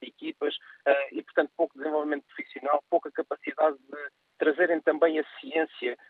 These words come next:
àquilo que é a intervenção nestas áreas e que melhor informa as políticas públicas,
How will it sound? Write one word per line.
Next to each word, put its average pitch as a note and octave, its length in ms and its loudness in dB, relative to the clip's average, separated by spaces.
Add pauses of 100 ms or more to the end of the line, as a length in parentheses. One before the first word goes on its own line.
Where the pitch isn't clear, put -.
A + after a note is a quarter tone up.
àquilo C#3 260 2
que - 100 -6
é D3+ 60 2
a C#3+ 60 0
intervenção C#3+ 640 -4
nestas C3+ 360 -4
áreas C3+ 480 -2
e - 80 -14
que - 200 -10 (240)
melhor D3 380 0
informa D3 360 4
as - 80 -12
políticas - 480 -6
públicas, D#3 460 -2